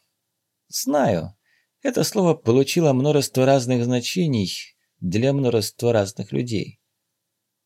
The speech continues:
Но для меня оно значит просто аутсайдер.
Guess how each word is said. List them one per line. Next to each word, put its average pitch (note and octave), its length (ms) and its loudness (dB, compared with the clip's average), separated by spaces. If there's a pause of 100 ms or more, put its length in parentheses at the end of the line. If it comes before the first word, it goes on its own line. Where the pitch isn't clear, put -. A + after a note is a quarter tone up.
Но A#3 160 -2
для A#2+ 200 0
меня B2 380 0
оно A2 240 0
значит A2 760 -4
просто A2 600 0 (300)
аутсайдер. G2+ 960 -2